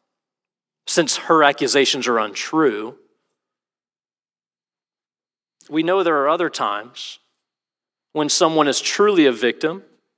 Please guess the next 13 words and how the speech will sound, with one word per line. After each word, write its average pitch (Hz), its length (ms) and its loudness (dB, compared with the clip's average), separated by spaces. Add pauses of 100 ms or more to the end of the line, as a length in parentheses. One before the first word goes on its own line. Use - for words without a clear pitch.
(100)
but 190 120 -2
their 190 80 2
voice 127 340 0
is 123 120 -6
not 117 240 -4
heard. - 380 -4 (1200)
So - 140 -2
what 208 80 4
do 208 80 4
we 190 120 2
do 170 340 2
when 139 380 -2
we 139 360 0